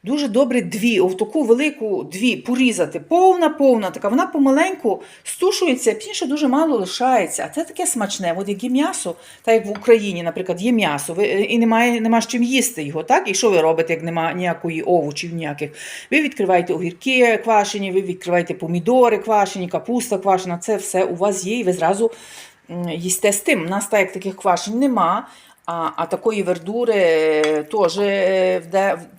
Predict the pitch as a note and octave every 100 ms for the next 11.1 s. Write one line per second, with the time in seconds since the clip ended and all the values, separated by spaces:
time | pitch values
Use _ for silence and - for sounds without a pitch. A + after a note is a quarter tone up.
0 | E3+ F3+ G3 G#3 G3+ G#3 G3+ B3 A3 F#3
1 | G#3 A#3 E3+ G3 A3+ B3+ B3+ B3+ B3+ B3+
2 | G#3+ F#3+ F3 G3 G#3+ - G#3 F#3 - B3+
3 | G4 G4+ E3+ D3 - _ _ _ _ _
4 | _ - A3+ B3 B3 A#3 A#3+ A#3+ B3 B3+
5 | A3+ A3 A3 A3 A#3 F#3+ E3 E3+ E3 D#3+
6 | E3+ F#3 F3 _ _ - - - _ G#3
7 | G3 F#3+ F#3+ D3+ B3 C4+ C#4+ C#4+ D4+ D#4+
8 | D4 D3+ D3+ E3+ C#4 D#4+ D#4 G3 G3 F3
9 | D3+ D3+ C#3+ D3 D3+ C4 E4+ G#3+ D#3+ E3
10 | E3 F#3 C4+ G#3+ E3 E3 D3 C#3+ - C#3+
11 | D3